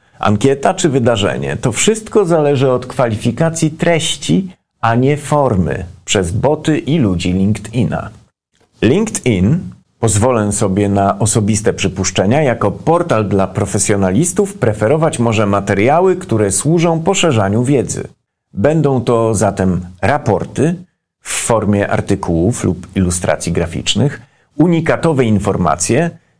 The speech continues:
takie, które posiada wyłącznie firma publikująca dane,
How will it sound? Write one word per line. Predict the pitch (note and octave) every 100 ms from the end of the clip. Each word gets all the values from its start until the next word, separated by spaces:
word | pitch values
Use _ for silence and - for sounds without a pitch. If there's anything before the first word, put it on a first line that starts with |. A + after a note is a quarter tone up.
| -
takie, | G#2+ G2 A2+ A#2+
które | - G#2 G2
posiada | G2+ F#2+ F#2+ F#2+
wyłącznie | G#2 C3+ D3+ C#3 A#2 A2 A2+
firma | A2 F#2 F2+
publikująca | - F2+ F#2 F2+ F2 E2 E2 D2+
dane, | D#2+ D#2+ D2+ C#3